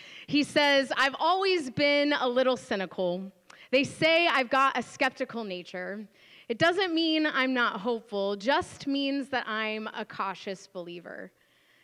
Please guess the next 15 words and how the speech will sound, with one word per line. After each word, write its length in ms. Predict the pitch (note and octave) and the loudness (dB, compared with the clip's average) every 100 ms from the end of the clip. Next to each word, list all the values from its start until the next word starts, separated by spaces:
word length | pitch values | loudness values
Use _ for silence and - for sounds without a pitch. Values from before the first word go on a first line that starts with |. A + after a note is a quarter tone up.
| _ | _
And 120 | B3+ | 0
it's 180 | C#4+ - | 0 0
the 120 | - | -4
craziest 720 | C#4+ - F#4+ G#4+ G#4+ F#4+ F#4 - | -4 -2 2 4 4 4 0 0
thing 400 | - D4 C4+ B3 | 0 2 2 2
that 120 | A#3 | 2
after 400 | A#3+ B3+ - C4 - | 2 0 0 0 0
all 400 | D4 D#4+ F4 F4+ | 2 4 4 4
I've 260 | C4 C#4 C4+ | 4 2 0
seen, 440 | - C4 A#3 A3+ | -4 -4 -2 -2
I 200 | A3+ A#3+ | -2 -2
still 880 | A#3+ - - - E4+ F4+ F4 E4+ C4 | -4 -10 -8 0 2 2 2 0 0
want 300 | C4+ B3+ C4 | -2 -2 -6
to 100 | C4+ | -4
believe 640 | A#3+ A3 G#3 F#3+ F#3+ G#3 | -2 -2 -4 -6 -6 -8